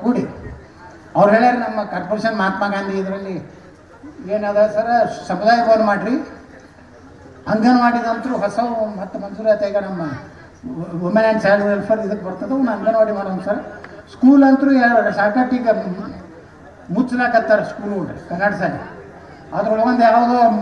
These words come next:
ಮುಚ್ಚು ಅಂತ ತಂದು ಇಲ್ಲಿ ಹಾಕಿ ಮಕ್ಕಳನ್ನ ಹಾಕೋಣ. ಏನ್ರಿ, ಅಭಿಯೋಗ ಹೇಳ್ತೀರಂತ ನೀವು ಉಸ್ತುವಾರಿ ಸಚಿವರು ಸರ್, ತಾವು ಹೇಳ್ ಹೇಳಿ, ಸ್ಕೂಲ್ ಬಿಲ್ಡಿಂಗ್ ಬೇಕಾದ್ರೆ ನಾ ರೊಕ್ಕ ಕೊಡ್ತೇನೆ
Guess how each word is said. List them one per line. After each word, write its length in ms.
ಮುಚ್ಚು 200
ಅಂತ 140
ತಂದು 240
ಇಲ್ಲಿ 180
ಹಾಕಿ 280
ಮಕ್ಕಳನ್ನ 380
ಹಾಕೋಣ. 260
ಏನ್ರಿ, 280
ಅಭಿಯೋಗ 320
ಹೇಳ್ತೀರಂತ 440
ನೀವು 140
ಉಸ್ತುವಾರಿ 380
ಸಚಿವರು 420
ಸರ್, 220
ತಾವು 140
ಹೇಳ್ 120
ಹೇಳಿ, 200
ಸ್ಕೂಲ್ 300
ಬಿಲ್ಡಿಂಗ್ 300
ಬೇಕಾದ್ರೆ 300
ನಾ 140
ರೊಕ್ಕ 220
ಕೊಡ್ತೇನೆ 320